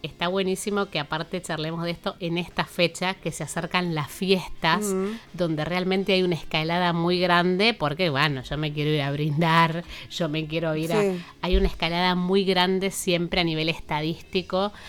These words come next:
Speaker 1: tanto en el ámbito público como en el ámbito privado. Así que, bueno,
Speaker 2: Sí.
Speaker 1: si hay personas gestantes del otro lado escuchando,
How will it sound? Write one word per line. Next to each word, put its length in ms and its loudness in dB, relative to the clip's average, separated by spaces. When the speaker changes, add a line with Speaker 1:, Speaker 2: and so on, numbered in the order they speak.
Speaker 1:
tanto 280 -4
en 40 2
el 80 0
ámbito 320 0
público 360 -2
como 180 -4
en 60 -6
el 60 -6
ámbito 360 -4
privado. 400 -4
Así 180 -8
que, 120 -2
bueno, 260 -2
Speaker 2:
Sí. 160 -4
Speaker 1:
si 80 2
hay 140 2
personas 500 0
gestantes 600 2
del 180 2
otro 260 2
lado 460 6
escuchando, 720 2